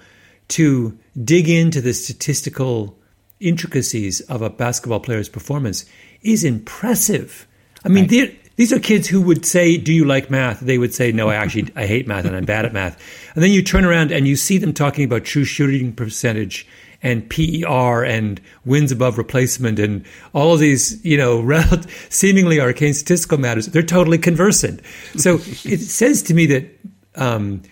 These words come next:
Speaker 1: the key is finding is, is motivational. It's not intellectual. It's not that this is a cognitive burden.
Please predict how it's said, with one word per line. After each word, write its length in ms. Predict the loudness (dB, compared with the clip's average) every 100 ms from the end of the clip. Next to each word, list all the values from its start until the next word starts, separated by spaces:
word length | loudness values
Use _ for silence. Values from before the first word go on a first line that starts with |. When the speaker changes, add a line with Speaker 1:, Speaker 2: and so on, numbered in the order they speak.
| _ -4
Speaker 1:
the 100 | -4
key 360 | -4 -2 0
is 160 | 0 -4
finding 480 | -6 -4 -4 -6 -8
is, 320 | -8 -10 -10 -12
is 220 | -6 -6 -4
motivational. 920 | -6 -6 -2 0 0 -2 -10 -16 -18 _ _ _ -12
It's 180 | -8
not 140 | -2 0
intellectual. 840 | 0 -2 -4 -4 -6 -12 -14 -16 _ _ _ _ -16
It's 100 | -4
not 140 | -2 0
that 120 | -2
this 160 | -2
is 120 | -4 -8
a 40 |
cognitive 600 | -8 -4 -2 0 -2 -2
burden. 500 | 2 2 0 -6 -16